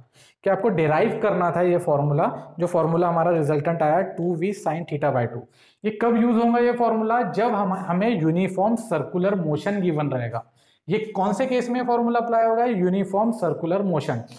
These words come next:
अब यहाँ पर ये हो सकता है कि theta angle कुछ भी दे सकता है problem में,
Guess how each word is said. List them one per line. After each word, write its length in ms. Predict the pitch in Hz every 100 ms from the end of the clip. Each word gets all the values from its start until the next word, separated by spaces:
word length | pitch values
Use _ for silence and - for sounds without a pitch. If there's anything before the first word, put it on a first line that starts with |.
| -
अब 180 | 233 214
यहाँ 240 | 170 202 233
पर 160 | 254
ये 80 | 247
हो 80 | 254
सकता 220 | 240 247
है 100 | 254
कि 80 | 254
theta 280 | 208 185 240
angle 240 | 226 233 254
कुछ 160 | 269
भी 120 | 269
दे 140 | 240 208
सकता 260 | - -
है 60 | 151
problem 340 | 131 117 113
में, 60 | 110